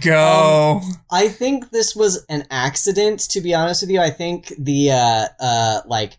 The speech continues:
Speaker 2: I'd, I think they wrote her as boring in previous episodes because they just didn't have any good character ideas for this, this Cindy person that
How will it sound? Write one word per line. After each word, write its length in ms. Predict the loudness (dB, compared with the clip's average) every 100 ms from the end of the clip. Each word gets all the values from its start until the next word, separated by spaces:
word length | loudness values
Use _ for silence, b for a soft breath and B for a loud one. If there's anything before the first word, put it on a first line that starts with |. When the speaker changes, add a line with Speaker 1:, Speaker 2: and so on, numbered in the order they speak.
| _ _ _
Speaker 2:
I'd, 260 | -4 -4 -6 _ _ _ _ _ _ _
I 100 | -8
think 380 | -6 -4 -4 -4
they 400 | 0 2 2 -2
wrote 300 | -4 -2 -2 0
her 120 | 0
as 160 | 0
boring 800 | -2 -4 0 0 0 -2 -4 -8 _ _ _ -8
in 160 | -6 -4
previous 400 | -2 0 0 0
episodes 540 | -4 -4 -2 -2 -4
because 840 | -8 -10 -4 0 0 0 0 -2 b _ _ -8
they 80 | -4
just 240 | -4 -2
didn't 180 | -4 -2
have 200 | 0 0
any 140 | -4
good 520 | -6 -6 -4 -2 -4 -10 _ _
character 460 | -6 -2 -2 -2 -2
ideas 460 | -2 0 0 0 -2
for 180 | -4
this, 500 | -4 -2 0 -2 -4 _ _ _ _ _ _ _ _ _ _ _ -10
this 280 | -4 0 2
Cindy 320 | 0 0 -2
person 600 | -2 -2 -2 0 0 0
that 320 | 0 0 -2